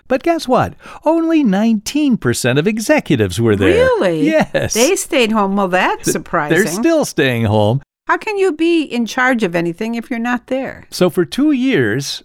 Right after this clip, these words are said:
Speaker 1: after covid strikes, fewer executives are in the office than workers. And
Speaker 2: Love
Speaker 1: that
Speaker 2: it.
Speaker 1: comes from a New York Times article. "Hey, is anybody watching The Interns?"
Speaker 2: <laughs>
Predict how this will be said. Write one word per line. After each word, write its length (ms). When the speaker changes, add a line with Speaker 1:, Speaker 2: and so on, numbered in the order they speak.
Speaker 1:
after 320
covid 380
strikes, 540
fewer 420
executives 720
are 140
in 80
the 120
office 380
than 220
workers. 680
And 180
Speaker 2:
Love 160
Speaker 1:
that 60
Speaker 2:
it. 20
Speaker 1:
comes 280
from 220
a 140
New 120
York 260
Times 340
article. 440
"Hey, 320
is 140
anybody 360
watching 400
The 160
Interns?" 540
Speaker 2:
<laughs> 80